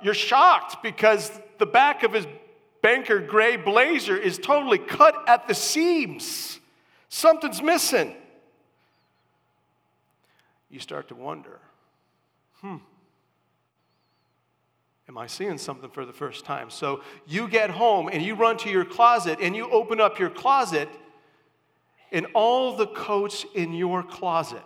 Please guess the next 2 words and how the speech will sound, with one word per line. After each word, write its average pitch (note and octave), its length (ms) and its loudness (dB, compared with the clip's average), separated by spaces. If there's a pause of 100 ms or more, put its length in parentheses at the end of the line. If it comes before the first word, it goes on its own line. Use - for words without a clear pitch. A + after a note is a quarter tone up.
(1900)
every G#3+ 500 -4
back C#3+ 640 -8